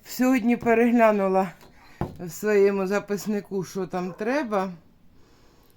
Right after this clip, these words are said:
Вовочка зранку вже з'їздив, купив мені оцту і ацетілки. Тепер залишається, поки він мені банки з горіща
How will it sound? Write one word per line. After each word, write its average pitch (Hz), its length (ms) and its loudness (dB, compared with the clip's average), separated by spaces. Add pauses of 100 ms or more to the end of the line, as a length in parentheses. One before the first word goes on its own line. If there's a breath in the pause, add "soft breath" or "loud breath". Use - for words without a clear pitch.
(240 soft breath)
Вовочка 214 680 0
зранку 208 500 -2
вже 190 240 -4
з'їздив, 185 680 -6 (640 soft breath)
купив 185 400 2
мені 185 360 -2
оцту 196 580 -2
і 185 140 2
ацетілки. 185 1000 -4 (1000 soft breath)
Тепер 254 360 -2
залишається, 240 880 0
поки 220 360 -4
він 214 240 -2
мені 208 320 -2 (680 soft breath)
банки 220 680 2 (1000 soft breath)
з 180 680 -2
горіща 185 800 -4